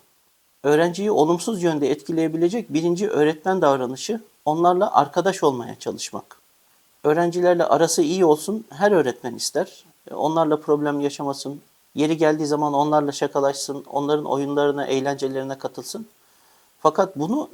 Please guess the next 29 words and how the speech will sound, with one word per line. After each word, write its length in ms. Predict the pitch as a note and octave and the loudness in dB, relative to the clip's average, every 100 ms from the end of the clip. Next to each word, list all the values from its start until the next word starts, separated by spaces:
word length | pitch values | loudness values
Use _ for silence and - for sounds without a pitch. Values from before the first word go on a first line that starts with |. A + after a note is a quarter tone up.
| B2+ | 2
genel 360 | D3+ G3+ B3+ | 4 4 2
bir 100 | G3+ | -2
tavır 260 | - E3 C4+ | 0 2 4
olarak 420 | A#3 E3 C#3 - | 4 4 4 0
edindiği 400 | C#3+ C3+ C3+ C3 | -4 -4 -4 -4
zaman, 300 | B2 A2+ A2+ A2+ | -4 -6 -8 -4
sergilediği 600 | C#3 C3 C#3 D3 D#3 G3 | -2 -2 -2 -2 -2 -2
zaman 320 | D#3+ C3 - | -2 -2 -2
öğretmen 460 | B2 B2 - - - _ _ _ _ | -6 -6 -8 -10 -10 _ _ _ _
burada 340 | D3 F#3 F#3 E3 | 0 2 4 4
bazı 240 | E3+ G#3 | 4 2
problemler 540 | - D3+ D3+ D3+ D#3+ | 0 0 2 0 2
ortaya 340 | C3 A2+ A2 A2+ | 2 0 -4 -6
çıkıyor. 360 | - A#2 A2+ A#2+ | -6 -4 -4 -2
Bunları 320 | C#3+ E3 D#3+ | -4 -2 -2
da 60 | D3 | 0
hızlıca 440 | E3 E3 D3+ E3+ | 0 -2 -4 -4
şöyle 300 | - D#3 C3+ | -2 -4 -2
özetleyebiliriz. 880 | A#2 A#2 A2+ G#2+ A2+ A2+ A#2 F3+ - _ _ _ | -6 -10 -10 -10 -8 -8 -8 -10 -16 _ _ _
İlk 200 | F3 F3 | -8 0
olarak 320 | F3 F#3 F#3+ | 0 2 0
öğrenci 460 | - D#3 E3 F#3 A#3 | 2 2 2 -2 0
öğretmenine 640 | C#3+ D3+ E3 F3 F3+ G3 | 0 0 -2 -2 0 0
hangi 360 | G#3 F#3+ G#3+ F3 | -2 -2 -4 -6
düzeyde 360 | E3 F3 F#3 G3+ | -2 0 0 0
saygı 320 | D#3+ D#3+ F#3+ | 0 0 -2
göstermesi 640 | E3+ - E3 D#3 E3+ F#3 | -4 -2 -4 -4 -6 -6
gerektiğini 520 | D#3 D#3+ - F3 F#3 | -4 -6 -6 -6 -4
kestiremeyebilir 920 | - D3+ - D#3+ D3+ C#3 C3+ A#2 A2+ | -4 -6 -2 -2 0 -2 -4 -6 -10